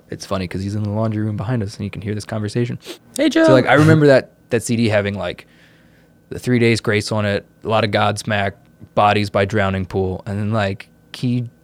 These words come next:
Speaker 1: on the way back, had probably had enough of it.
Speaker 2: Mm-hmm.
Speaker 1: He's like, "It's my turn."
Speaker 2: <laughs>
Speaker 1: He's like, "Check this out."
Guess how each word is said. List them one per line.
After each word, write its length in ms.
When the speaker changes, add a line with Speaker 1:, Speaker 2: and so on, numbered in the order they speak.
Speaker 1:
on 140
the 100
way 240
back, 760
had 200
probably 380
had 180
enough 380
of 160
it. 220
Speaker 2:
Mm-hmm. 240
Speaker 1:
He's 120
like, 180
"It's 160
my 140
turn." 280
Speaker 2:
<laughs> 840
Speaker 1:
He's 120
like, 200
"Check 260
this 180
out." 240